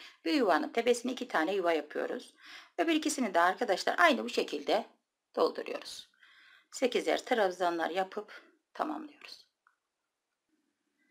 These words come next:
Evet arkadaşlar, motifimiz çok güzel oldu gördüğünüz gibi. Çok da hoş bir motif oldu.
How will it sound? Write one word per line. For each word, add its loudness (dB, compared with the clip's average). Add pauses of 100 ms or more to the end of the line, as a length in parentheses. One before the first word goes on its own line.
(640)
Evet -4
arkadaşlar, -2
motifimiz -2
çok -12
güzel -6
oldu -6
gördüğünüz -6
gibi. -12 (120)
Çok -6
da -4
hoş -6
bir -14
motif -8
oldu. -10